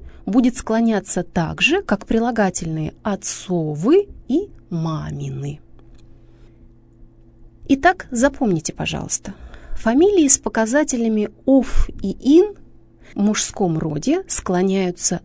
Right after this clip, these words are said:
так же, как соответствующие существительные мужского рода второго склонения и притяжательные прилагательные мужского рода. Например,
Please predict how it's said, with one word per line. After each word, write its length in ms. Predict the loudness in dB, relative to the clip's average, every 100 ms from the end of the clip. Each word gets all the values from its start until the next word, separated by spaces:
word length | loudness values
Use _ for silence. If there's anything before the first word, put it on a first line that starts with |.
| -4
так 300 | 0 0 0
же, 180 | 0 0 -2 -2
как 220 | -2 0
соответствующие 1040 | -2 0 -2 -2 -2 -2 -4 -4 -2 -2
существительные 1000 | -2 -2 0 0 0 2 0 2 0 2
мужского 600 | 0 0 -4 0 2 2 2
рода 280 | 0 -2
второго 580 | -6 -2 0 2 0 -2
склонения 760 | -2 -2 -2 0 2 2 2 0 -6 -16 -20 -18 0
и 220 | 6 6 6
притяжательные 840 | 0 2 0 2 -2 -2 -2 -2
прилагательные 800 | -4 -4 -4 0 -2 0 -2 0
мужского 600 | -2 -2 -4 -2 -2 0
рода. 340 | -2 -2 -6 -8 -14 -20 -20 -2
Например, 640 | 2 2 4 2 2 -2